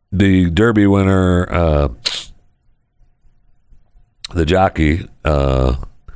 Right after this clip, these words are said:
has a string of offenses, including providing false and altered documents, so he's not able to race, and he's been,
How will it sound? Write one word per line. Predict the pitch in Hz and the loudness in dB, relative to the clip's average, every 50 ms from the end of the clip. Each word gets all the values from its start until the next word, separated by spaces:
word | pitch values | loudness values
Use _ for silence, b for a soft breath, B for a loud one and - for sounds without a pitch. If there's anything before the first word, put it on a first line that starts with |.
| b b b b b b b b - | b b b b b b b b -2
has | 87 82 71 | 0 0 0
a | 73 67 | -2 -4
string | - - 98 87 | -2 -2 -2 -2
of | 80 82 | 0 -2
offenses, | 78 - - 85 78 73 - 82 78 67 | -4 -2 -4 -4 -6 -4 -2 -2 -2 -2
including | 71 65 - 90 87 78 78 71 | -2 -2 0 0 2 2 2 0
providing | 69 69 80 76 76 76 71 | 0 0 0 0 0 0 -2
false | - - 87 80 78 76 - | -2 -2 0 0 0 0 0
and | 80 73 | 0 0
altered | 73 73 71 - 80 69 | 0 0 0 0 -2 -2
documents, | 65 76 71 69 67 - 76 69 69 65 - | 0 0 0 -2 -2 -2 -2 -2 -2 -2 0
so | 76 | 0
he's | 69 76 71 65 | 0 0 -2 -2
not | 65 71 69 71 71 | -2 -2 -2 0 0
able | 71 67 67 | 0 -2 -2
to | 64 67 | -2 0
race, | 65 67 67 67 65 - | 0 2 0 0 -2 -4
and | - 67 | -4 -4
he's | 67 67 64 | -2 -2 -2
been, | - 67 64 60 57 | -2 -2 -2 -2 -4